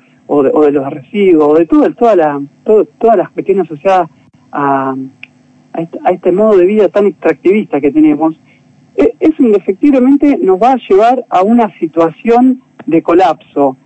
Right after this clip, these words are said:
Entonces, yo, mm, necesariamente digo, ¿qué, qué pasa si nosotros, en vez de pensar el modelo de ciudad que se propone generalmente desde las instituciones internacionales, pensamos este otro modelo de, de ciudad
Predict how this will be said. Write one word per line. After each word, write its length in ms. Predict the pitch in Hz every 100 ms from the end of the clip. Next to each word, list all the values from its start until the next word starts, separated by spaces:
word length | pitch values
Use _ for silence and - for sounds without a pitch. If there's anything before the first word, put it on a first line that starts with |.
| _
Entonces, 460 | - 208 294 294 254 _
yo, 420 | - - 269 277 - _ -
mm, 800 | 262 381 - 277 - - - 392
necesariamente 840 | 403 208 - 277 254 269 262 240 - 294 _
digo, 360 | 196 208 190 170 _ -
¿qué, 140 | - -
qué 140 | 302
pasa 380 | 262 185 - 185 -
si 80 | -
nosotros, 480 | 349 - 233 226 196
en 80 | 202
vez 120 | 240
de 60 |
pensar 360 | 190 170 165 214 220 -
el 140 | 156
modelo 280 | 156 185 220
de 80 | 180
ciudad 300 | 190 196 190
que 120 | 156
se 120 | - -
propone 460 | - - 370 339
generalmente 680 | 285 294 320 320 349 330 156 _ _ _ _
desde 180 | - 143
las 160 | 143 -
instituciones 480 | - 151 - 190 175
internacionales, 760 | - - 151 147 180 240 233 - _ -
pensamos 420 | 370 - 285 240
este 160 | 247 247
otro 180 | 208
modelo 320 | 185 202 214 180
de, 140 | 160
de 200 | - 151
ciudad 260 | - 254